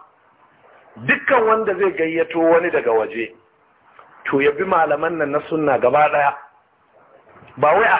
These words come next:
aika musu da takarda ba jama'a, ba a buga musu waya ba. A je a zauna da su, "Ala gafata malam, muna da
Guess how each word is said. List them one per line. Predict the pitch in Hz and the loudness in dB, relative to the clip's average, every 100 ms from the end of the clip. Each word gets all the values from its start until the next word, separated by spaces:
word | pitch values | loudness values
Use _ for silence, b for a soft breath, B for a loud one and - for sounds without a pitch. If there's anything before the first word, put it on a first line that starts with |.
| 190 | 0
aika | 185 180 | 0 0
musu | 170 170 | 0 -6
da | 139 | -6
takarda | 135 147 120 117 | -6 -4 0 0
ba | 113 | 0
jama'a, | 110 101 95 | -2 -4 -2
ba | 104 123 | 0 2
a | 135 | 2
buga | 175 151 | 2 0
musu | 151 143 | 0 -2
waya | 123 110 | 0 0
ba. | 90 85 _ _ _ - - - - - - - - - | -2 -10 _ _ _ -20 -20 -20 -20 -20 -20 -20 -10 0
A | 147 | 0
je | 147 240 | 2 -2
a | - 190 | 0 -2
zauna | 165 196 214 196 170 | -2 -2 -2 -2 0
da | 147 143 | -2 -4
su, | 160 165 | -4 0
"Ala | 185 190 | 2 2
gafata | 165 170 170 160 151 | 4 2 0 -4 -2
malam, | 156 156 143 | 0 0 -2
muna | 143 180 160 | 0 0 2
da | 139 | 0